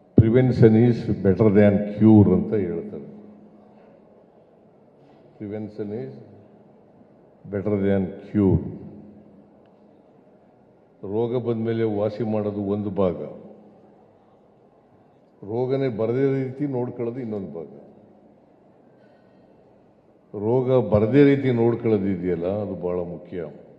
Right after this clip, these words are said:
ಅದನ್ನ ಆರೋಗ್ಯ ಇಲಾಖೆಯವರು ಗಮನದಲ್ಲಿ ಇರಿಸ್ಕೊಂಡು ಕೆಲಸ ಮಾಡಬೇಕು ಅಂತೇಳಿ ಅವ್ರಿಗೆ ಸೂಚಿಸ್ತೇನೆ. ಈಗ ಡೆಂಗಿ ಜ್ವರ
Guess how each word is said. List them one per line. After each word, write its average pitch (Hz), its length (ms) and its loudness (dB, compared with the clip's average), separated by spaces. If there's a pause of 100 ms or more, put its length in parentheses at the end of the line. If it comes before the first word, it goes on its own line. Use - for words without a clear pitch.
(560)
ಅದನ್ನ 98 240 -10
ಆರೋಗ್ಯ 98 400 -10
ಇಲಾಖೆಯವರು 95 920 -16 (3000)
ಗಮನದಲ್ಲಿ 101 800 0
ಇರಿಸ್ಕೊಂಡು 107 760 -2
ಕೆಲಸ 95 280 -4
ಮಾಡಬೇಕು 92 600 -4
ಅಂತೇಳಿ 92 540 -12 (840)
ಅವ್ರಿಗೆ 110 260 -18
ಸೂಚಿಸ್ತೇನೆ. - 760 -20 (1500)
ಈಗ 107 320 -6
ಡೆಂಗಿ 113 440 0
ಜ್ವರ 98 200 0